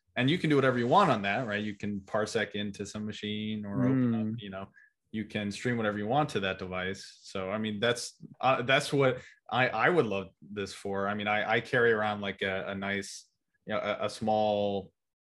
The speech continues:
Speaker 1: twelve inch MacBook Air 'cause it's super light.
Speaker 2: Yeah.
Speaker 1: And I just use V D Is and virtual machines all over the place.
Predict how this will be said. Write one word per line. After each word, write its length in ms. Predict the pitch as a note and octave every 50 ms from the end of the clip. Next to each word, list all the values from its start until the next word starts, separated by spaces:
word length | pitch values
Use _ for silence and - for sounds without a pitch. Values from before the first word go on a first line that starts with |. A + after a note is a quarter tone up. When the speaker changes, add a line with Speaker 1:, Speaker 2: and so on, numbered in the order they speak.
| _ -
Speaker 1:
twelve 340 | - - A#2 A#2 A#2+ A2+ G2+
inch 320 | G#2 G#2 G#2 G2 - - -
MacBook 420 | G#2+ G2+ G#2 G#2 - G#2+ F#2 - A2+
Air 180 | A#2 A2+ G2+ G2
'cause 120 | - G#2
it's 140 | G2 F2 - -
super 260 | - G#2+ - G#2 F#2+
light. 460 | F2+ F#2 G#2+ A#2 A#2 G2+ F#2+ G2 F#2+ _ _ _ -
Speaker 2:
Yeah. 140 | B2+ A#2+ A2+
Speaker 1:
And 120 | G#2+ A2 G#2 G#2+
I 80 | G2+ G2
just 300 | G2 A2 G#2+ G2+ - -
use 260 | G#2+ G#2+ G#2+ G2+ F#2+
V 180 | F2+ G2+ G#2+ G#2
D 120 | G2+ G2
Is 480 | G2 G2 G#2 G2+ G2+ G2 G2 G2 G2 F#2
and 140 | F#2 F#2+ F2
virtual 260 | G#2 A2+ A2+ - B2
machines 380 | G#2+ G2 - - F#2+ F#2 F2+ F#2+
all 140 | F#2 F#2
over 140 | F#2 F#2 F#2
the 60 | F2+
place. 400 | F2+ - - F#2 F2+ G2 - -